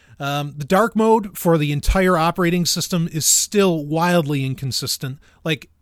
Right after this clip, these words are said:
it, it was amazing when we got dark mode in, in just the file manager in Windows ten. Um, but the, the crazy part is that when you, like, say you're transferring files from,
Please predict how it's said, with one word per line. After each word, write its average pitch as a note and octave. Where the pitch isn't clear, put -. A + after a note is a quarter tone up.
it, F#3+
it F#3+
was F3+
amazing E3+
when C3
we C#3
got C3+
dark C#3
mode A#2+
in, C3
in C3+
just -
the -
file D#3+
manager A2
in C3
Windows C3
ten. C#3+
Um, C3+
but E3+
the, F#3
the E3+
crazy A3+
part E3
is F3+
that E3+
when E3+
you, F3
like, E3
say F#3+
you're D#3+
transferring E3+
files D3+
from, C#3